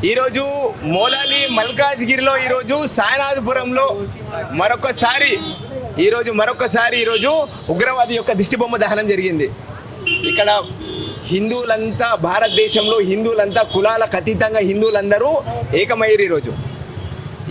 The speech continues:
ఈరోజు ప్రజాప్రతినిధులు కులాల రాజకీయం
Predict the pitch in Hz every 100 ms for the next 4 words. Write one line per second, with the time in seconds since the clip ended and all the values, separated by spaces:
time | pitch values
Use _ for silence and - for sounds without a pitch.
0 | 180 226 240 247 214 226 247 233 226 233
1 | 247 247 - 226 254 269 269 254 254 233
2 | 262